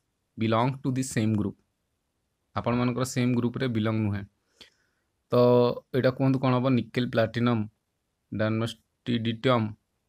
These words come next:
ଆ, ରେକ୍ଟୋଜେନିୟମ। କୁହନ୍ତୁ ପିଲାମାନେ କ'ଣ ହବ? ତ ମନେ ରଖିବେ ଏଇଟା, ଆ, ରିଓନାକ୍ଟୋନିୟମ ହବ ପିଲାମାନେ, ଅପସନ୍ ଡି। ଆଉ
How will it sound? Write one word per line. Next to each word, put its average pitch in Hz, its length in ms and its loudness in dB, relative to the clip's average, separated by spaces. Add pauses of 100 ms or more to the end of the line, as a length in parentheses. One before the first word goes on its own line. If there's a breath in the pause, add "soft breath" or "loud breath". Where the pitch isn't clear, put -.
(300)
ଆ, 104 60 0 (440)
ରେକ୍ଟୋଜେନିୟମ। 110 1300 -2 (280)
କୁହନ୍ତୁ 123 240 0
ପିଲାମାନେ 120 380 0
କ'ଣ 120 180 0
ହବ? 135 320 0 (240)
ତ - 40 -4
ମନେ 113 220 -2
ରଖିବେ 120 180 0
ଏଇଟା, 127 120 2 (1200 soft breath)
ଆ, 110 200 2
ରିଓନାକ୍ଟୋନିୟମ 120 1300 0 (140)
ହବ 104 140 0
ପିଲାମାନେ, 107 380 -2
ଅପସନ୍ 110 440 -4
ଡି। 123 180 -4 (640)
ଆଉ 110 460 2